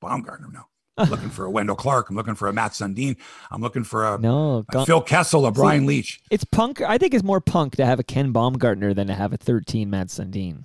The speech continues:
Speaker 1: Right. But you know how much these jerseys cost, even at vintage stores? Like, if you want a nice Leaf jersey, a Sundin or whatever,
Speaker 2: What did
Speaker 1: oh,
Speaker 2: you
Speaker 1: over
Speaker 2: pay for
Speaker 1: a hundred
Speaker 2: the,
Speaker 1: bucks.
Speaker 2: uh, what did you pay for the Baumgartner jersey?
Speaker 1: Forty bucks.
Speaker 2: Wow.
Speaker 1: But what I did was, when I saw the
Speaker 2: Yeah.
Speaker 1: jersey and I saw the price, I took a picture of it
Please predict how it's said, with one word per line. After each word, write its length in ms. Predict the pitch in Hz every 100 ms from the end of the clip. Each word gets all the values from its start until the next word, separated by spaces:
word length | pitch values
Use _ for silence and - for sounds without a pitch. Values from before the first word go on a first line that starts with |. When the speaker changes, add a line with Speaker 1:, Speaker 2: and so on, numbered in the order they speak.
| - -
Speaker 1:
Right. 180 | - - _ _
But 220 | 175 175
you 140 | 190 269
know 120 | 302
how 80 | 233
much 320 | 220 - -
these 280 | 135 170 143
jerseys 480 | 107 147 160 151 113
cost, 440 | - 117 170 -
even 180 | 170 208
at 100 | 214
vintage 460 | 110 135 156 202 -
stores? 400 | 208 214 269 -
Like, 140 | 165
if 100 | 185
you 80 | 320
want 160 | 294 190
a 40 |
nice 360 | 143 175 202 -
Leaf 220 | 175 156
jersey, 280 | 185 175 175
a 40 |
Sundin 420 | - 156 127 160
or 60 | 196
whatever, 360 | 202 220 233 - _
Speaker 2:
What 140 | 180 208
did 80 | 254
Speaker 1:
oh, 60 | 247
Speaker 2:
you 60 |
Speaker 1:
over 60 | -
Speaker 2:
pay 60 |
for 60 | 220
Speaker 1:
a 40 |
hundred 180 | 220 214
Speaker 2:
the, 40 | 196
Speaker 1:
bucks. 140 | 196
Speaker 2:
uh, 200 | 196 196 190 -
what 120 | 185
did 140 | 190 190
you 60 |
pay 180 | 190 185
for 100 | 180
the 60 | 175
Baumgartner 540 | 180 220 156 78 64
jersey? 220 | - - -
Speaker 1:
Forty 360 | - 131 127 120
bucks. 440 | 104 101 - -
Speaker 2:
Wow. 280 | 175 247 330
Speaker 1:
But 100 | 302
what 80 | 190
I 80 | 220
did 220 | 160 208 180
was, 240 | 110 101
when 140 | 139
I 80 | 139
saw 320 | 127 - 208
the 60 | 247
Speaker 2:
Yeah. 40 | 165
Speaker 1:
jersey 380 | 160 185 156
and 100 | 131
I 40 | 123
saw 200 | - 160
the 80 | 139
price, 500 | - 151 98 - - _ - - -
I 100 | 147
took 240 | - 208
a 60 | -
picture 360 | 175 175 147 110
of 100 |
it 140 | 98